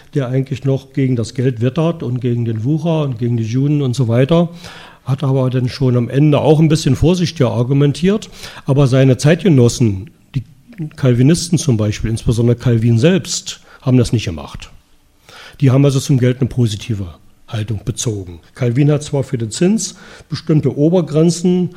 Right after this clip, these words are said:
gemeint, einziehen zu müssen, aber hat im Prinzip den Zins auch nicht verurteilt, auch das Zinsnehmen damit akzeptiert und zum Geld eine positive Haltung. Und damit sehen wir schon, der Frühkapitalismus, der das Geld auch braucht,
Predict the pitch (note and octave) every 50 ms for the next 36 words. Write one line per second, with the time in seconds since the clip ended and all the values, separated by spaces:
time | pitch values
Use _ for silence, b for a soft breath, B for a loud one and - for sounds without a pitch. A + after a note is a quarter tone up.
0 | B B B - D3+ C3 B2 B2+ C#3 D3 D3+ D3 C3+ C#3 D3 C#3 - D#3+ D#3 D#3
1 | - - D3+ C#3 C#3 D#3+ D#3 E3 - G3+ F#3 D3+ C3 B2 C#3 C#3+ - F3 - -
2 | - C#3+ - D#3+ D3+ - - C#3 B2 - - D3+ D3+ E3 E3 C#3+ A#2 C#3 C3+ -
3 | - C3+ B2 B2+ C3+ - D3+ D3+ D#3 E3 D#3+ - - B B B B B B B2+
4 | - - B2+ - - D#3 C3+ A#2 - - B2+ B2 C3+ D#3+ E3+ E3+ D#3+ E3 D3 C#3+
5 | C#3+ - C#3 C#3 - - - - - - F3+ F#3+ F3 E3+ - B B B B B
6 | B E3 - - D3+ B2+ A2+ C3+ C#3+ D3+ - E3+ - - - D3 C#3+ E3 - -
7 | C#3+ A#2 A#2 G#2 A2 A#2+ C#3 D3 - F3+ F#3 G3 F#3+ - B B B B A#2+ C3
8 | C#3 D3 A#2+ C#3+ C#3 D3+ E3 E3 D#3+ - D#3+ D#3 D#3 E3 D#3+ B B B B B
9 | B B B _ - D3+ C3+ C3 - - F3+ F3+ F3 E3+ D#3+ F3 E3+ E3+ D#3+ D3
10 | D#3 D3 - E3+ D#3+ D#3+ D#3+ - - C3 B2+ B2+ - - C#3 C3 B2+ C3+ A#2 G#2+
11 | - G#2+ G2+ A2+ C3+ D#3+ F3 E3 - - - -